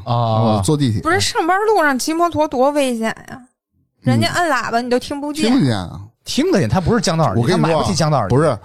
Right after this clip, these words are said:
Speaker 2: 他要是按喇叭，就我那车那动静，我也听不太清楚。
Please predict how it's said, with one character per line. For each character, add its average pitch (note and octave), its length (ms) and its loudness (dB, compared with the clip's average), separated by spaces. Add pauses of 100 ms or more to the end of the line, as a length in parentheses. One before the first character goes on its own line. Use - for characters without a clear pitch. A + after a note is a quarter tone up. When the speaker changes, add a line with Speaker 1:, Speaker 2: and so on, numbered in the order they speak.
(240)
Speaker 2:
他 G3+ 200 -4
要 G#3 140 2
是 E3+ 180 0
按 B3+ 100 0
喇 B2+ 260 0
叭， G#2 120 0
就 D3+ 120 0
我 A2+ 160 2
那 A2+ 140 2
车 - 220 0
那 D#3 100 2
动 D3+ 300 0
静， F#2+ 280 -2
我 A#2 160 2
也 A2+ 100 0
听 - 220 0
不 C#3 60 4
太 A#2+ 100 0
清 A#2 240 0
楚。 - 120 0